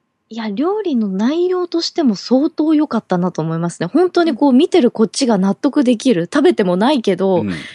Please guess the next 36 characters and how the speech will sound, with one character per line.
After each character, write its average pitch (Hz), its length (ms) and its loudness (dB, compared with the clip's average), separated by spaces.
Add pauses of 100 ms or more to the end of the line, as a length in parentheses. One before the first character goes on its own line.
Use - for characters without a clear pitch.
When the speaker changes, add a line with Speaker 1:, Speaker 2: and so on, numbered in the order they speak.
(440)
Speaker 1:
そ - 200 -2
れ 311 140 6
が 320 300 2
き - 260 -12
ち 392 200 2
ん 294 60 0
と 202 140 -2
分 190 120 0
か 233 160 0
る 175 300 -4 (120)
お 196 120 -4
互 208 380 2
い - 20 2
の 196 320 2
料 220 220 4
理 185 80 2
だ 175 100 -2
っ - 60 -6
た 170 120 -4
な 185 140 0
っ 185 40 -8
て 208 120 0
い - 40 2
う - 20 0
の 175 100 -2
も 170 80 -6
す - 160 -6
ご 185 160 0
い 175 60 0
良 180 100 -2
か 165 120 -10
っ - 60 -12
た 160 100 -12
で 156 100 -14
す - 20 -14
し。 160 500 -6